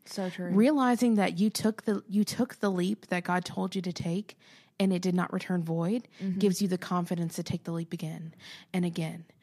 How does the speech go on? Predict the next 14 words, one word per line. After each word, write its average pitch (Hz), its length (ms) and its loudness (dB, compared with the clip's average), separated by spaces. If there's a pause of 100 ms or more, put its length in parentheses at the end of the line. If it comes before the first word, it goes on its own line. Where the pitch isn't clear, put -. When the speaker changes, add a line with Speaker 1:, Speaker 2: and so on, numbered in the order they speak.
(140)
Speaker 2:
and 190 80 -4
Speaker 1:
Yeah. 190 160 4
Speaker 2:
again. 170 440 -2 (180)
And 208 140 4
they, 202 120 4 (100)
and 226 180 4
it's 220 200 0
not 254 180 2
that 285 140 2
the 208 100 0
leaps 196 240 2
become 190 360 4
necessarily 190 560 2
easier, 233 600 0